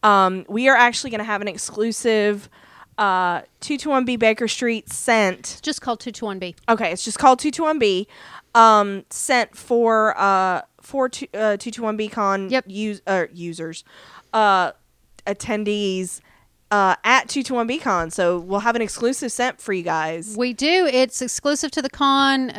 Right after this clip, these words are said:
Speaker 2: it's, uh, it's in celebration of, uh, the Homeless Network's
Speaker 1: Yep.
Speaker 2: anniversary. It's
Speaker 1: Yep.
Speaker 2: also anniversary of Unofficial Natural Fandom Fragrances, uh, premiered last year at two two one B con,
Speaker 1: Mm-hmm.
Speaker 2: uh, with their Sherlock line.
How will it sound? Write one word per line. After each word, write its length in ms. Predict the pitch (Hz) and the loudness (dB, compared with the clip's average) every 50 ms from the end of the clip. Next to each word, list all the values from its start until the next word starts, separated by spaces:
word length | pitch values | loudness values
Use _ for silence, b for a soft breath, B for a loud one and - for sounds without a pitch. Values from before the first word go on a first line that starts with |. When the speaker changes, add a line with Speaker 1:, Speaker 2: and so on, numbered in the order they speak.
| 214 220 214 214 214 | -2 0 0 0 0
Speaker 2:
it's, 340 | 208 - - - - - - | -2 -4 -6 -6 -6 -4 -2
uh, 320 | 220 226 220 214 214 208 | 0 2 4 4 2 2
it's 140 | - 208 - | -2 -4 -6
in 100 | 247 233 | -6 -6
celebration 680 | 226 - 285 285 302 269 277 262 262 269 - - 269 240 - | -4 -2 0 0 0 2 2 0 0 0 -2 -4 -4 -4 -2
of, 540 | - 208 214 214 214 214 214 208 196 - b b b b b b b b b b b b _ | -2 0 0 2 2 2 0 -2 -4 -10 b b b b b b b b b b b b _
uh, 480 | - 202 196 196 196 190 185 180 - - | -4 -2 -2 0 0 0 -2 -4 -4 -6
the 100 | 196 214 | -6 -4
Homeless 340 | 196 247 247 262 262 - - | -4 -2 -2 -2 -2 -2 -2
Network's 480 | 269 254 - 247 254 247 240 - - | -2 0 2 2 2 0 0 -2 -4
Speaker 1:
Yep. 100 | 233 240 | -4 2
Speaker 2:
anniversary. 840 | 247 240 233 233 240 240 247 - - 269 254 247 247 247 240 240 131 | 4 4 4 4 2 0 -2 -2 -4 -4 -2 -2 -2 -2 -2 -2 -4
It's 100 | 208 214 | 0 0
Speaker 1:
Yep. 140 | 226 220 190 | 2 2 2
Speaker 2:
also 540 | 190 208 220 220 - - 240 226 220 214 - - | 0 -2 -2 -4 -4 -4 -2 -2 -2 -2 -4 -6
anniversary 720 | 196 214 208 196 208 208 208 - - - 220 208 202 180 | -8 -8 -6 -6 -6 -8 -6 -8 -8 -6 -6 -6 -6 -6
of 200 | - 180 175 170 - | -6 -6 -6 -6 -6
Unofficial 460 | - 202 233 262 - 294 269 - 294 254 | -8 -6 -6 -4 -4 -6 -6 -4 -4 -2
Natural 280 | 240 233 226 - 226 | -2 -4 -4 -4 -6
Fandom 440 | - - 233 233 226 226 220 220 202 _ _ | -6 -4 -4 -4 -4 -6 -8 -10 -14 _ _
Fragrances, 1040 | _ _ - 240 233 233 240 254 220 190 - - 233 220 220 214 208 - - - - | _ _ -4 -2 -2 -2 -4 -6 -8 -6 -4 -2 0 0 0 0 -2 -4 -8 -6 -4
uh, 180 | 202 208 208 208 | -2 -2 -2 -2
premiered 640 | - - - 226 214 214 220 226 240 240 254 240 254 | -4 -8 -8 -6 -4 -2 -2 0 0 -2 -2 -2 -2
last 360 | 240 240 247 247 - - - | 0 0 0 -2 -4 -8 -6
year 180 | 269 262 254 | -6 -4 -4
at 80 | 202 208 | -6 -6
two 140 | - 277 262 | -6 -6 -6
two 140 | - - 262 | -6 -6 -4
one 160 | 254 254 247 | -4 -4 -4
B 100 | 254 262 | -6 -6
con, 360 | - - 277 262 269 294 359 | -4 -2 0 0 0 0 0
Speaker 1:
Mm-hmm. 880 | 240 220 214 208 196 208 240 277 427 622 - - - - _ _ - - | -2 -2 -4 -6 -6 -6 -4 -4 -6 -6 -8 -14 -20 -20 _ _ -8 -4
Speaker 2:
uh, 160 | 208 208 208 208 | -2 0 0 0
with 220 | - 214 240 202 | 2 0 0 2
their 120 | 190 226 214 | 2 -2 -2
Sherlock 520 | - - 247 226 220 220 226 226 226 - | -2 -2 -2 -2 0 2 2 2 2 0
line. 340 | 262 226 220 220 233 262 349 | -2 -2 0 0 -2 -2 -4